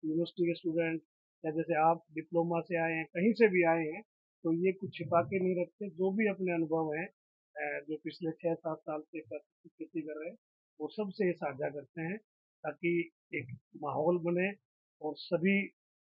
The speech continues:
जागरूक हों, सभी इस चीज़ को अपनाएं। तो आज हम इस forum पर आकर के और हम यशपाल जी से बात करेंगे, ताकि वो अपने अनुभव आप सबको, अ, साझा करें। यशपाल जी, ये देसी डिप्लोमा के स्टूडेंट्स हैं, अ, इनके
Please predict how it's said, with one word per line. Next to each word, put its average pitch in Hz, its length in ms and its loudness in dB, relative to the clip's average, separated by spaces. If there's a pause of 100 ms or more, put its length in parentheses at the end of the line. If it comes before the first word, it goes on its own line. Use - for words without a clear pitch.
जागरूक 156 480 4
हों, 180 320 0
सभी 175 420 -2
इस 170 60 -2
चीज़ 151 320 -6
को 214 60 -4
अपनाएं। - 440 -10 (460)
तो 175 60 -2
आज 165 280 8
हम 175 260 4
इस 165 220 -6
forum 151 200 0
पर 151 180 -6
आकर 143 240 -10
के 196 360 -10 (320)
और 143 280 -2
हम 143 180 -6
यशपाल 147 360 -2
जी 147 140 -8
से 147 120 -14
बात 135 240 -6
करेंगे, 160 400 -4
ताकि 139 360 -10
वो 139 100 -8
अपने 131 240 -16
अनुभव 127 400 -10
आप 123 60 -8
सबको, - 400 -20 (640)
अ, 131 140 -12
साझा 135 340 0
करें। 156 340 -2
यशपाल 160 300 -2
जी, 170 360 2
ये 156 60 0
देसी 151 540 -4
डिप्लोमा 143 500 -10
के 185 120 -6
स्टूडेंट्स 165 560 0
हैं, 170 120 2 (560)
अ, 139 280 -6
इनके 135 520 0